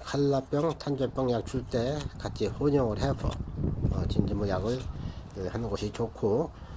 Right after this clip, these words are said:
어, 기비는, 어, 기비는, 어, 뭐 어떤 사람은 뭐 두 번 이렇게 주고 말-, 많은데, 아, 많이 줄수록 좋습니다. 추비는 많이 줄수록 좋습니다. 기비가 아니라 추비인데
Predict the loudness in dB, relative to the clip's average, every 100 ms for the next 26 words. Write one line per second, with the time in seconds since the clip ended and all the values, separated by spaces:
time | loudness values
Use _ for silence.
0 | -8 -8 -8 -2 0 6 6 4 -2 -10
1 | -14 -14 -16 -16 -14 -12 -12 -8 -2 0
2 | 2 0 -2 -8 -16 -16 -16 -14 -8 -6
3 | -6 -8 -10 -10 -10 -6 0 2 4 4
4 | 4 4 4 4 2 0 2 6 6 4
5 | -2 -6 -4 -2 -4 -4 0 2 4 2
6 | 2 2 2 0 -2 -2 -4 -8 -8 -8
7 | -10 -10 -4 4 4 6 2 0 -2 0
8 | -2 -4 -6 -6 -10 -10 -8 -6 -2 0
9 | 0 0 2 2 6 4 2 -2 -4 -4
10 | -6 -4 -4 -6 -2 2 4 6 6 2
11 | 0 -2 -2 0 0 -2